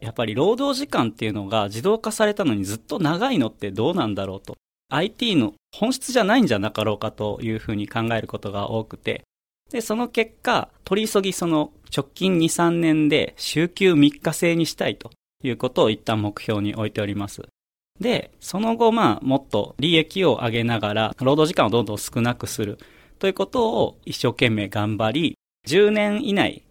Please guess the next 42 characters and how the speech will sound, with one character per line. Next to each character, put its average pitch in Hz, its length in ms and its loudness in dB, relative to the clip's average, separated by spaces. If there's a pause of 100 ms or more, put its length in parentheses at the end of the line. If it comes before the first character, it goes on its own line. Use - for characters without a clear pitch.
く - 100 -2
ら 101 100 2
い - 100 -6
に - 180 -8
週 202 280 2
の 110 160 4
労 120 200 2
働 117 140 4
時 113 120 -2
間 107 180 2
を 101 60 -2
十 123 220 6
五 185 120 6
時 180 120 -4
間 185 220 4
以 196 60 4
内 139 200 4
に 101 80 0
し - 100 -6
た 107 100 2
い - 80 -2
と - 220 -12 (200)
考 101 260 0
え 101 100 -2
て - 240 -8
お 117 100 -4
り 110 80 -2
ま 104 160 -2
す。 - 160 -8 (400)
エ - 60 -6
ス - 160 0
デ 131 80 6
ィ 131 40 8
ー 123 40 4
ジ 127 140 6
ー 104 40 4
ズ 98 140 -2
で 101 140 2
い 101 100 0
う 98 40 -2
八 - 300 -2
番 - 220 -2